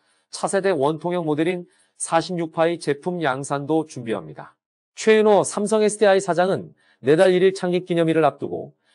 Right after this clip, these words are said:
이십구일 경기 용인 본사 사업장에서 열린 제오십삼 주년 창립 기념식에서 이같이 밝혔습니다. 전고체 배터리는 리튬이온이 이동하는 전해질을 고체로 만든 배터리입니다.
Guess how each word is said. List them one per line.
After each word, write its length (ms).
이십구일 560
경기 260
용인 240
본사 360
사업장에서 640
열린 400
제오십삼 640
주년 300
창립 400
기념식에서 720
이같이 420
밝혔습니다. 680
전고체 480
배터리는 640
리튬이온이 600
이동하는 560
전해질을 500
고체로 400
만든 380
배터리입니다. 680